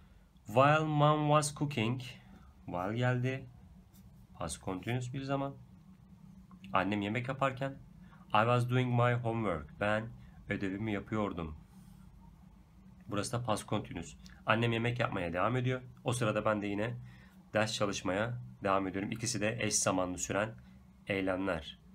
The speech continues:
İki tarafta past continuous olabilir. When var. When I came home. Eve geldiğimde she left. O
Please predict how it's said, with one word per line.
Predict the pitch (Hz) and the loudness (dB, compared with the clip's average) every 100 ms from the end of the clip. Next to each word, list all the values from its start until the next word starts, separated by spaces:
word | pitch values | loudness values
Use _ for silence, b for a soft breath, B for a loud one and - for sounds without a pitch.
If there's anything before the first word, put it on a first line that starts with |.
| B B B - | B B B -6
İki | 117 | 0
tarafta | 113 101 90 110 123 - - - - | 2 2 2 -2 -2 -6 -14 -20 -2
past | 107 - - | -2 0 0
continuous | 101 92 90 82 | -2 0 -4 -4
olabilir. | 95 98 107 117 - - - - - - - - B B B B B B - - - - - | -2 0 -2 -6 -8 -16 -18 -20 -20 -20 -20 -20 B B B B B B -18 -20 -20 -20 -12
When | - 117 123 | 0 2 4
var. | 123 127 | 4 2
When | 110 113 120 | 0 4 4
I | 123 | 4
came | 123 120 | 4 4
home. | 110 120 104 | 4 2 -2
Eve | 107 | 0
geldiğimde | 120 120 120 120 123 127 - | 2 2 4 2 2 0 -4
she | - 123 110 | -4 0 0
left. | 85 - - | -2 -6 0
O | 120 127 | 0 0